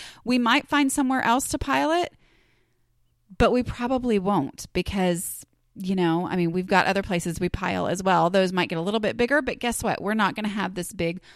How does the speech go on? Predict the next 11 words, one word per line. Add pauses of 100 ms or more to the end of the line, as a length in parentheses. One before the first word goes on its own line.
(160)
honkin'
pile
in
the
middle
of
our
master
bedroom
floor. (1000)
Okay.